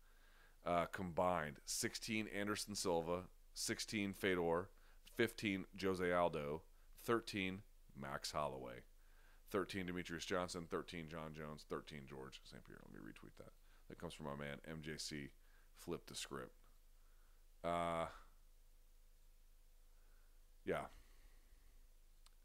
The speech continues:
Pretty, pretty goddamn amazing.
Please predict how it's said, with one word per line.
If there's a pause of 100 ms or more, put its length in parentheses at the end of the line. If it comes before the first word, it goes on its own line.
(160)
Pretty, (1000)
pretty
goddamn
amazing.